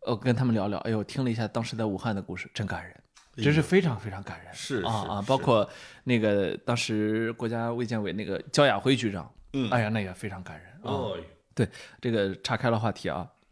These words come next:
Speaker 2: 说巴塞罗那。
Speaker 1: 啊，说到巴塞罗那，
Speaker 2: 哎。
Speaker 1: 哎，也，怎么老跑题？这个梅西呢，我觉得我要是他，我就不会离开巴塞罗那。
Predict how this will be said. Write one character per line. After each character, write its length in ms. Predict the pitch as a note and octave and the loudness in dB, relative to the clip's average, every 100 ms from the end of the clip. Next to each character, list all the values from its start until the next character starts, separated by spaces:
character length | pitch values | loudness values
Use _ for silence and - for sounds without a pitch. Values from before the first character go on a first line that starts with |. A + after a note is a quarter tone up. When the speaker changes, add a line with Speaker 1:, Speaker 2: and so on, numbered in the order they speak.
| - - | -14 -2
Speaker 2:
说 160 | A2 | 0
巴 120 | G2 | 2
塞 140 | A#2+ B2 | 4 2
罗 100 | F#2 | 2
那。 80 | F#2 | -4
Speaker 1:
啊， 40 | - | 2
说 100 | E3 | 4
到 60 | |
巴 100 | D3+ | 6
塞 100 | D#3+ | 6
罗 120 | D3 D3+ | 6 6
那， 80 | |
Speaker 2:
哎。 220 | D3 B2+ C3 | 6 4 4
Speaker 1:
哎， 240 | A#2+ G#2 | 4 2
也， 100 | C#3 | 0
怎 100 | G3+ | 0
么 80 | C4 | 2
老 200 | C3 E3 | 4 4
跑 180 | - A2 | 4 -2
题？ 220 | - G#2+ - - - - | -2 -12 -14 -18 -18 -4
这 120 | G#3+ | 4
个 320 | D3+ - - - - | 6 4 0 -16 2
梅 180 | C3+ F3 | 6 8
西 300 | - A3 A3+ | 6 6 6
呢， 300 | C3+ F#2+ - - _ _ _ - C3 | 6 4 -6 -18 _ _ _ -8 0
我 240 | A#2+ F#2+ | 2 2
觉 200 | F2+ A#2+ | 2 6
得 100 | F#3 | 6
我 140 | A#2 | 6
要 80 | A#2+ | 4
是 60 | D3 | 4
他， 120 | - | 2
我 160 | G#2+ F2+ | -2 -2
就 140 | G2 | -10
不 160 | F#2+ G2+ | -10 -8
会 80 | G#2 | -8
离 140 | F2 | -8
开 100 | F#2 | -10
巴 140 | F#2+ | -12
塞 100 | - | -12
罗 100 | - | -14
那。 60 | - | -16